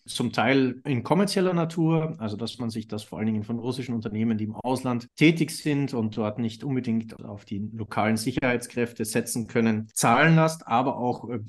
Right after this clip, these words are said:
insbesondere im Auftrag natürlich, äh, des Kremls und, äh, des russischen Militärgeheimdienstes um die geopolitischen Interessen Russlands, äh, in der Welt zu forcieren. Die bekanntesten Kampfeinsätze dieser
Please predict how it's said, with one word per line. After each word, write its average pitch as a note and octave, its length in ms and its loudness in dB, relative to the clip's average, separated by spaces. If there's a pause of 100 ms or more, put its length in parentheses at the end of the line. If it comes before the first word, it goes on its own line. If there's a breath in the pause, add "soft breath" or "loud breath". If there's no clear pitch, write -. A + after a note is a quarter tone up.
insbesondere C3+ 720 2
im A2 140 0
Auftrag A2+ 580 -4
natürlich, G#2+ 580 -6
äh, A2+ 120 -4
des G#2 160 -8
Kremls B2 400 -4
und, A2 360 -8
äh, A2 160 -6
des G2+ 200 -12
russischen G#2+ 500 -6
Militärgeheimdienstes A2 1300 -2
um C#3+ 260 6
die C3 100 4
geopolitischen B2+ 720 2
Interessen A2+ 720 -2
Russlands, A2 800 -4
äh, A2 160 -2
in G#2+ 160 -4
der G#2+ 120 2
Welt A2+ 180 0
zu A2+ 120 -8
forcieren. D#3 720 2 (100)
Die C3+ 60 0
bekanntesten B2+ 540 2
Kampfeinsätze A#2+ 800 0
dieser A#2 460 0